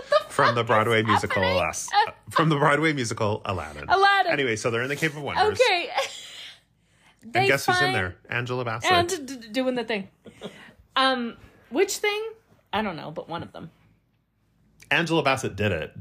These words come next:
Speaker 2: Is that, that's all you need to know.
Speaker 1: I know.
Speaker 2: You
Speaker 1: She
Speaker 2: don't, you don't need further explanation.
Speaker 1: Okay. So
Speaker 2: So they're in her cave of wonders.
Speaker 1: Yeah, and not only do they find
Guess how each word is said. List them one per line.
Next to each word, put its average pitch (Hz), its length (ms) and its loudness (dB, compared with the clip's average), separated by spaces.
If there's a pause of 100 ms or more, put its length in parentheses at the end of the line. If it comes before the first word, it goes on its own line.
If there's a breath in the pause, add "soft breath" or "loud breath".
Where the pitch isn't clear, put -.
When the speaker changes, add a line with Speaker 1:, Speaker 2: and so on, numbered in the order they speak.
Speaker 2:
Is 110 120 -4
that, 107 360 0
that's 123 240 2
all 123 120 2
you 104 100 0
need 98 160 -2
to - 100 -12
know. - 80 4
Speaker 1:
I 381 120 4
know. 523 400 2
Speaker 2:
You - 20 -4
Speaker 1:
She 131 80 2
Speaker 2:
don't, 131 320 0
you 127 100 0
don't 139 160 0
need 113 360 -4
further 107 340 0
explanation. 95 560 -4
Speaker 1:
Okay. 403 500 4 (760 loud breath)
So 339 920 6
Speaker 2:
So 147 200 0
they're 135 160 -2
in 139 60 -6
her 135 100 -4
cave 165 240 -4
of 165 100 -12
wonders. 123 300 -8
Speaker 1:
Yeah, 285 260 4 (140)
and 285 240 2
not 285 200 0
only 339 240 -2
do 320 120 -2
they 285 140 0
find 262 440 -6